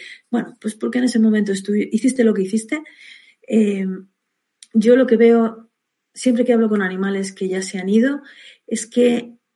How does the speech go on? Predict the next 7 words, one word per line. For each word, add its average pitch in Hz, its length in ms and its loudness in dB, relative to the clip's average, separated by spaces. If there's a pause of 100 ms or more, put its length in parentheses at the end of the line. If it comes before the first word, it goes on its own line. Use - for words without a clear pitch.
(120)
no 247 240 4
guardan 233 640 4
ningún 202 720 0
rencor. 180 600 -10
En 214 140 -2
todo 285 260 2
caso, 269 560 -4